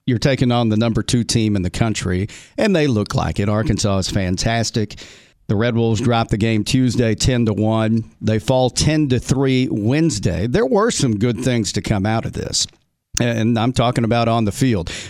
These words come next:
Uh, Walker Williams was, was a cool highlight on Tuesday night. He actually pitched a scoreless inning Tuesday, a scoreless inning Wednesday, but this is a redshirt freshman left-hander who grew up right down the road in Springdale.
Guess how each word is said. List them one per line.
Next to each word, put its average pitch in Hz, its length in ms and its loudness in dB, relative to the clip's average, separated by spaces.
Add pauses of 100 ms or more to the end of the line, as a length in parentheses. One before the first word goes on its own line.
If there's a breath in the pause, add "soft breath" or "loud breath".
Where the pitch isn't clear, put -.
Uh, 110 60 2
Walker 135 360 2
Williams 139 540 2
was, 120 300 2
was 123 260 0
a 113 60 0
cool 135 280 2
highlight 127 520 2
on 110 160 2
Tuesday 123 480 2
night. 113 360 0 (320 loud breath)
He 120 200 0
actually 139 280 0
pitched 131 320 0
a 104 40 -2
scoreless 143 480 0
inning 120 240 2
Tuesday, 143 680 0 (200)
a 104 40 -2
scoreless 127 540 0
inning 107 240 2
Wednesday, 117 560 0
but 120 180 -4
this 135 220 0
is 147 160 0
a 135 80 0
redshirt 139 500 0
freshman 143 440 2
left-hander 127 580 2
who 117 160 2
grew 139 300 2
up 131 180 0
right 131 260 0
down 143 240 2
the 120 80 0
road 139 320 2
in 110 120 0
Springdale. 117 760 -2